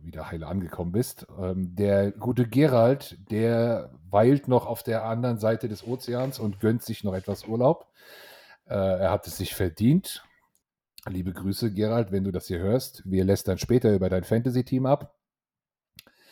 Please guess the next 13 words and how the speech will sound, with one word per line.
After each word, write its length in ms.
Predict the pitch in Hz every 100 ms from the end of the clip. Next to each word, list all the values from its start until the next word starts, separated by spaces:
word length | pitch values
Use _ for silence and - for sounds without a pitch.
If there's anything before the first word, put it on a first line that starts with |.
| - - - _ _ _
Ich 140 | - 117
hab 100 | 143
zum 140 | 147
Einstieg 460 | 131 143 - 151 139
eine 240 | 135 131
kleine 300 | 131 127 120
Frage 360 | 113 - 113 110
an 100 | 104
dich, 320 | 90 - -
äh, 260 | 92 95 90
Vitek, 360 | 92 113 113
und 180 | 110 98
zwar, 540 | - 90 98 123 175